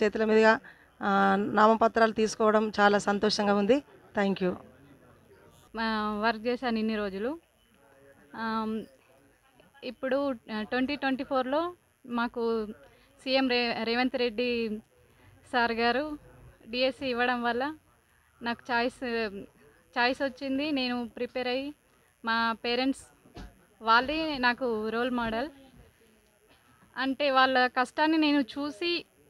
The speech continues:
Speaker 2: నాకెవ్వరు ఇలా ఉండాలి, అలా ఉండాలి, ఎలా చదవాలి, ఇట్లాంటివి ఏమీ, ఆ, వేరే వాళ్ళ దగ్గర కానీ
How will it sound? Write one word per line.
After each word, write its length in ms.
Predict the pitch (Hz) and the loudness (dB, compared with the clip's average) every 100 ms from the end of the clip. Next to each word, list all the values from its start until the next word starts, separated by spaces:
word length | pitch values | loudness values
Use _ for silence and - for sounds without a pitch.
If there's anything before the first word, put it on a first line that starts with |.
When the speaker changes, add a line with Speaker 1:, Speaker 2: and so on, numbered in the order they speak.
| - - | -20 -2
Speaker 2:
నాకెవ్వరు 640 | 254 262 254 247 294 311 | 0 2 -2 0 0 -2
ఇలా 280 | 294 262 262 | -4 0 2
ఉండాలి, 420 | 254 262 269 269 | 2 4 4 4
అలా 240 | 254 247 247 | 2 2 2
ఉండాలి, 540 | 254 254 254 247 247 - _ _ _ | 2 0 0 -2 -6 -14 _ _ _
ఎలా 240 | 254 262 | 0 2
చదవాలి, 640 | 262 262 240 240 240 247 240 _ _ - | 2 0 -2 0 0 -4 -8 _ _ -8
ఇట్లాంటివి 440 | 269 294 285 285 | 2 2 4 2
ఏమీ, 580 | 262 285 311 311 311 302 - - 240 | 2 2 -2 -4 -4 -8 -12 -10 -4
ఆ, 220 | 233 226 | -2 0
వేరే 280 | 233 247 277 | 0 0 0
వాళ్ళ 180 | 277 | -2
దగ్గర 340 | 269 254 247 247 | -2 -4 -4 -4
కానీ 380 | 247 247 247 | -2 -2 -6